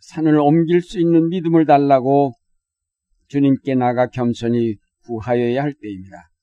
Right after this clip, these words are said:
그가 우리에게 믿음을 주실 때 우리는 능히 우리 앞에 있는 산들을 옮겨서 평지를 만들 수 있습니다.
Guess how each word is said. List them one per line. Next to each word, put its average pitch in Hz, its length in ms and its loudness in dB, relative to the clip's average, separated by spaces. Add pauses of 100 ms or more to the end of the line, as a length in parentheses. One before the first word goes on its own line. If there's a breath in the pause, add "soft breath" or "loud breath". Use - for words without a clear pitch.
(540)
그가 131 260 0
우리에게 127 360 0
믿음을 127 380 -2
주실 127 400 -6
때 175 240 -2 (460)
우리는 127 320 0
능히 143 260 4
우리 143 220 2
앞에 170 300 0
있는 165 260 6
산들을 151 480 -2
옮겨서 127 720 0 (180)
평지를 135 380 -2
만들 120 360 -2
수 107 160 -10
있습니다. 101 380 -14